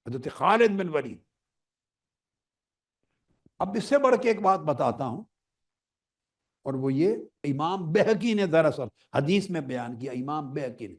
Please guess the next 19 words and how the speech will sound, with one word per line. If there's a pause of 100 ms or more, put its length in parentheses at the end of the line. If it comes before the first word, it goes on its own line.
(220)
یہ
حدیث
میں، (280)
اور
بڑے
ائمہ
نے (200)
اس
کی
توثیق
کی
ہے، (440)
اس
کو
درج
کیا
اپنی
کتابوں
میں۔